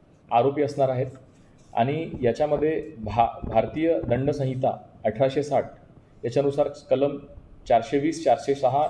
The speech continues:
चारशे नऊ, चार-, चारशे सतरा, चारशे अठरा, चारशे एकवीस,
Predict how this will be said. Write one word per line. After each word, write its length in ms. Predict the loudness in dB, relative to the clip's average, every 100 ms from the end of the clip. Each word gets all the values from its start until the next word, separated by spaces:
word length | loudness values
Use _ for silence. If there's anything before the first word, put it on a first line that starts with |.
| 0
चारशे 280 | 0 0 -2
नऊ, 260 | 0 0 -2 -6 0
चार-, 520 | 0 0 -16 -14 0
चारशे 280 | 0 0 -4
सतरा, 340 | -2 2 0
चारशे 360 | 2 0 2 0
अठरा, 360 | 0 0 0
चारशे 420 | 0 0 0 -2
एकवीस, 440 | -4 -2 -4 -4